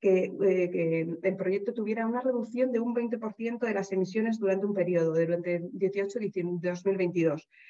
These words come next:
Pero la licitación no indicaba explícitamente cómo se tenía que, que conseguir ese objetivo.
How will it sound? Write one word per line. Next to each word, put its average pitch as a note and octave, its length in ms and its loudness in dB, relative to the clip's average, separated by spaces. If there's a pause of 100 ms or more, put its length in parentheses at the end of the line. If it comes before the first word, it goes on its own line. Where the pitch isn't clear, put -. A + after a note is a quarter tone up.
Pero G#3 160 2
la G3+ 100 4
licitación G#3+ 560 0 (240)
no B3 180 2
indicaba B3 520 2
explícitamente A#3 920 0 (180)
cómo A#3+ 260 2
se A3+ 140 -2
tenía G#3+ 380 0
que, F#3 320 0 (100)
que G3 120 -6
conseguir F#3+ 480 2
ese F3+ 120 -2
objetivo. E3+ 540 -2